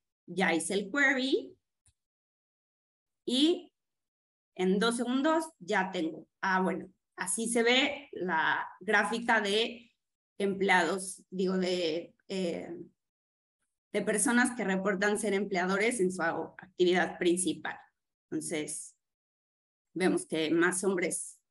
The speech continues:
eh, reportan eso que mujeres, pero bueno, ya no nos vamos a meter en esos temas.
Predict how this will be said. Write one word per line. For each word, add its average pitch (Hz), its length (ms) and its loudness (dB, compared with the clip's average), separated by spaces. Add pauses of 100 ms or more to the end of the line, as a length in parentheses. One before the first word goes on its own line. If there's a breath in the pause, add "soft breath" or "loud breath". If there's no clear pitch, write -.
(200)
eh, 180 320 -10 (760)
reportan 180 520 0
eso - 260 0
que 156 80 -2
mujeres, 294 500 2
pero 165 180 0
bueno, 160 200 0
ya 160 180 -4
no 170 120 -2
nos - 160 -4
vamos - 260 -4
a - 40 -10
meter - 260 -6
en 185 120 0
esos 185 280 -6
temas. 330 580 8